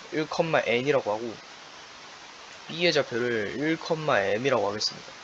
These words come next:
<coughs> 그러면 얘네 둘은 일단 같은 그 X, X 좌표 선상에 있을 거고,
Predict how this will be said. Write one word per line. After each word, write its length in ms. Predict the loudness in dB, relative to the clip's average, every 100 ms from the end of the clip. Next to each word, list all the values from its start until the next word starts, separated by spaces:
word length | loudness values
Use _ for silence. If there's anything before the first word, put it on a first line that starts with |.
| -16 -16 -16 -16 -16 -16 -16 -16 -16 -16 -16 -16 -8 6
<coughs> 580 | 6 6 -2 0 2 0 -6 -20 -20 -20 -20 -20 -16 -10 0 6 6 4 -20 -20 -20 -20 -20 -20 -20 -20 -20 -20 -20 -20 -20 -20 -12
그러면 320 | -8 2 6 6 4
얘네 220 | -6 -6 -8
둘은 280 | -8 -8
일단 600 | -8 -6 -6 -6 -12 -14 -12
같은 680 | -8 -8 -2 0 0 -4 -10 -16 -8
그 120 | -4
X, 420 | -4 -6 -4 -4 -6 -18 -20 -20 -20 -20 -20 -20 -8
X 600 | -6 -2 0 0 0 -2 -4
좌표 500 | -6 -8 -6 -6 -8 -14
선상에 420 | -10 -6 -6 -6 -6
있을 260 | -6 -8
거고, 200 | -6 -6